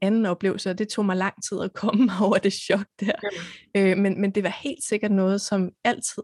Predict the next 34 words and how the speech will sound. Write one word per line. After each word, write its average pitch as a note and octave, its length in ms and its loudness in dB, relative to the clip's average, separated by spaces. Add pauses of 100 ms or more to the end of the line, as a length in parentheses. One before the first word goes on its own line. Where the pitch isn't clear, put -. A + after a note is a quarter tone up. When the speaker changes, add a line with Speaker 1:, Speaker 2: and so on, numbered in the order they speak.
Speaker 1:
har G3 220 -6 (200)
boet G#3 400 0
i F#3+ 100 2
mig, F#3+ 220 2
og G3 80 -2
jeg F#3 100 0
kan F#3+ 100 0
huske, A3 380 -4
da G#3 220 2
jeg, F#3 180 0 (1300)
øh, E3 300 -2
som E3 220 -4
barn A3+ 340 -2 (100)
var F#3+ 80 0
på - 160 -6
ferie G3+ 420 -2
med G3 120 4
mine F3+ 220 2
forældre F3+ 360 -4
og F#3+ 100 -4
bror, G3+ 320 0 (120)
så G#3 80 -2
havde G3+ 160 4
min G3 140 6
mor G3 300 2
en F#3 140 2
notesbog G#3+ 640 2
med, E3+ 180 0
hvor F3 120 -2
hun F3+ 120 0
sagde, F3 200 -4 (120)
"Den A#3 180 0
her A3 220 0
bog, F#3 220 0